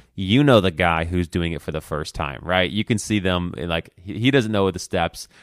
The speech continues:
That was me up there with the steps, and it was so awkward because I'm, like, looking over my shoulder when I'm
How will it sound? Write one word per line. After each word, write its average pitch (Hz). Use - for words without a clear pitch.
That 117
was 110
me 87
up 76
there 87
with 101
the 92
steps, 78
and 98
it -
was 104
so 135
awkward 107
because 104
I'm, 107
like, 98
looking 107
over 101
my 95
shoulder 98
when 95
I'm 92